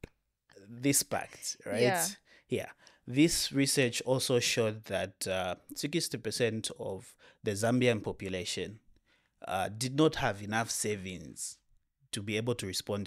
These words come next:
Speaker 1: to an emergency. So if an emergency happened right now, about sixty percent Zambians would have to resort to either borrowing, uh, <clears throat> getting into debt to be able to sort,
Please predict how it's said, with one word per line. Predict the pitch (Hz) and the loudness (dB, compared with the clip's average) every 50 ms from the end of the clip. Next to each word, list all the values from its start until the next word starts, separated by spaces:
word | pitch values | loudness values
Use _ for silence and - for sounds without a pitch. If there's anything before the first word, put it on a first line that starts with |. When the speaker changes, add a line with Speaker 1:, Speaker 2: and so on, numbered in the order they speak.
| - - | -4 -4
Speaker 1:
to | - 95 | -4 -6
an | 98 98 | -4 -4
emergency. | 98 98 95 95 92 - 104 90 98 - - - _ _ _ _ _ _ _ _ _ _ - - | -6 -6 -6 -6 -8 -8 -10 -10 -10 -12 -14 -16 _ _ _ _ _ _ _ _ _ _ -16 -6
So | - - 123 | 0 0 2
if | 113 | 2
an | 113 110 | 2 2
emergency | 117 123 135 143 147 151 139 - - 110 | 4 6 6 6 8 6 6 6 4 2
happened | 113 131 120 131 120 110 104 101 | 2 2 2 2 2 2 0 -2
right | 101 104 120 131 131 127 - - | 2 6 6 6 6 6 4 2
now, | 110 110 104 95 98 - _ - | 2 2 0 -2 -4 -8 _ -8
about | - 107 107 101 - | -4 -2 -2 0 0
sixty | - 135 131 139 135 - - | -2 -2 0 -2 -2 -2 -4
percent | - 107 - 123 110 110 101 | -4 -2 0 0 0 0 -2
Zambians | 98 98 98 98 98 98 101 101 98 98 101 | -2 -2 -4 -4 -4 -6 -6 -8 -8 -8 -10
would | - - 120 | -10 -6 -4
have | 143 160 147 - | -4 -4 -4 -4
to | - 117 | -4 -4
resort | 104 104 104 107 120 113 110 - - _ - | -4 -2 0 2 2 2 2 -2 -8 _ -12
to | - 110 110 - | -16 -14 -12 -4
either | - 120 123 117 110 98 | 0 0 0 2 0 -4
borrowing, | 95 104 110 107 110 110 104 104 98 101 107 - _ - _ - - - - - - - | -2 0 2 2 4 2 0 0 -2 -6 -10 -14 _ -20 _ -20 -20 -20 -20 -18 -10 -6
uh, | 98 98 92 95 92 - - - 113 - - 156 135 110 | -4 -2 -2 -2 -4 -4 0 0 4 4 4 4 4 0
<clears throat> | - - - - _ _ - _ - | -4 -12 -20 -20 _ _ -14 _ 0
getting | 131 127 - 139 123 | 0 2 2 2 2
into | 123 123 117 - 98 | 2 2 0 -2 -6
debt | 98 98 117 110 107 | -4 -2 -2 0 0
to | - - 107 | -2 -4 -4
be | 92 95 | -6 -4
able | 95 110 113 104 | -2 0 0 -2
to | - - | -2 -2
sort, | - - 104 101 - - | -2 -2 -2 -4 -4 -10